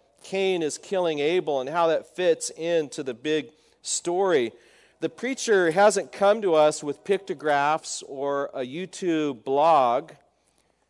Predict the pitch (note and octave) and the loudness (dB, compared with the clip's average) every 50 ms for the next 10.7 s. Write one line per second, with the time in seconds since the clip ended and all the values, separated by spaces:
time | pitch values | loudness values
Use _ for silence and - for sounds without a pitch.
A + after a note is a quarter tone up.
0 | _ _ _ - B2+ - _ - G#3+ G#3+ G3+ - - F#3 D#3+ D3+ D#3 E3 D#3+ D3+ | _ _ _ -16 -16 -14 _ -6 -6 -6 -4 -6 -4 -2 0 0 -2 -2 -4 -8
1 | C3+ C#3+ C#3+ C#3+ C#3+ C3 - - - - F3 F3+ F#3+ G#3 G#3 F#3 D3+ C#3 C3 A#2+ | -6 -6 -2 -2 -2 -2 -4 -4 0 2 4 6 6 6 6 4 2 0 -2 -2
2 | B2 C3 C#3 D3 D#3+ D#3 D3 D3 C#3+ C#3 C3 B2+ B2+ D3 C#3+ C#3+ - - - - | -2 -4 -6 -2 0 2 4 4 2 0 -2 -6 -6 -6 -6 -4 -4 -6 -4 -2
3 | F#3 F#3+ G3+ G3 F#3+ F3+ F3 E3 D#3+ D#3+ - C3+ D3+ E3+ F#3+ F3+ E3 D3+ C#3+ - | -2 -2 0 0 0 -2 -2 -4 -6 -8 -10 -4 0 2 4 4 4 4 2 -4
4 | - _ _ _ _ _ _ _ - - - F3 F3 F#3 G3 G3+ F#3 - - - | -10 _ _ _ _ _ _ _ -20 -16 -8 -2 2 4 4 4 2 0 -8 -6
5 | G3+ F3 E3+ F3+ F#3+ - - - E3 D#3 C#3+ C3 C#3+ B2+ B2 C#3 D3 E3+ G3 G3+ | -4 -2 -2 -2 -4 -4 -6 -8 -8 -8 -6 -6 -8 -8 -8 -6 -2 0 2 4
6 | G3 F3+ C#3+ A#2 G2+ F2+ - - - - - - - - _ _ _ _ _ _ | 6 4 4 2 0 -4 -8 -12 -12 -12 -12 -14 -16 -18 _ _ _ _ _ _
7 | _ _ _ _ _ _ _ _ _ - B2+ C3 C3+ C#3+ D3 E3 F3+ F#3 F3+ F3 | _ _ _ _ _ _ _ _ _ -12 -10 -6 -2 0 2 4 4 4 4 4
8 | E3+ E3 E3 - - - E3+ D#3+ D#3+ D#3+ D#3+ D#3+ D#3 D#3 D#3+ D#3 D#3 D3 _ _ | 2 0 -2 -4 -6 -2 0 2 2 2 2 2 2 0 -2 -6 -12 -18 _ _
9 | _ _ _ _ _ _ _ _ _ _ _ _ _ - - D#3+ C3+ C#3+ C3+ - | _ _ _ _ _ _ _ _ _ _ _ _ _ -14 -12 -8 -8 -8 -8 -8
10 | - D#3 D#3+ E3+ E3 D#3 D3 C#3 C3+ B2+ C3 B2+ A#2+ C3 | -6 -4 -2 0 2 2 2 2 2 0 -2 -6 -12 -18